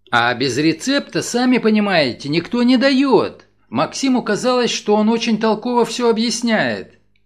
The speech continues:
Поэтому я прошу, дайте мне рецепт". Доктора что-то заинтересовало в Максиме. "А где мать живет?" "В Красноярском крае, в деревне". "И нужен, значит, рецепт?"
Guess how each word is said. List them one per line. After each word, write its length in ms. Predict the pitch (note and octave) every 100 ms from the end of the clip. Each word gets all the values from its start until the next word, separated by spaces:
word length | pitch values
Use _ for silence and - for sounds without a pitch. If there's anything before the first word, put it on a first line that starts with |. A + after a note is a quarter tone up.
| -
Поэтому 460 | D3 F3 F#3 G3
я 160 | F#3+ G3
прошу, 680 | G3 G#3 - A#3+ E3+ G2 - _ _
дайте 420 | A#2 A3 A3+ -
мне 180 | E3+ F#3
рецепт". 640 | A3 G#3+ B3+ G3+ - - _ _ _ _ _ _ _ _
Доктора 520 | A2 C3 G#3+ - B3+ A#3
что-то 320 | - B3+ B3
заинтересовало 920 | A3 B3 A#3 B3+ A#3 B3 F#3 D3 C3+
в 20 |
Максиме. 760 | C3 C#3 - D#3 C#3 B2+ A#2+ - _ _ _ _ _ _ _ _
"А 160 | - C3+
где 240 | E3 A#3 A#3+
мать 280 | A#3 C#3+
живет?" 460 | G2+ C#3 D3+ G2+ - _ _ _ _ _ _ _ _
"В 60 |
Красноярском 920 | - A#2 A#2 C#3 C3+ C#3 C3+ - G3+
крае, 460 | G3+ G3+ E3 D#3 D#3+
в 80 | C#3+
деревне". 720 | F3+ E3 C#3+ C3+ D3 D#3+ D3 _ _ _ _ _ _ -
"И 140 | B2+
нужен, 440 | C3 D#3 G#3 G#3+ G#3
значит, 520 | E3+ A3+ A3+ A3+ A3+
рецепт?" 640 | A#3 A#3 - A#3+ - -